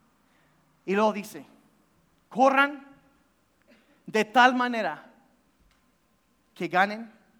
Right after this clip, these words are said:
la carrera." Corre para ganar tu carrera. Corre para ganar tu carrera. Los deportistas se someten a una estricta disciplina.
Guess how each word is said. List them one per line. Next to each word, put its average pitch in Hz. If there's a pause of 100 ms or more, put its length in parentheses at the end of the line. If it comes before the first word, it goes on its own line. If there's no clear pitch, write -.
(720)
la 151
carrera." - (1300)
Corre 226 (520)
para 208
ganar 190
tu 226
carrera. 165 (840)
Corre 294 (640)
para 233
ganar 240
tu 277
carrera. 233
Los 269
deportistas 294
se 285
someten 277
a 269
una 285
estricta -
disciplina. 262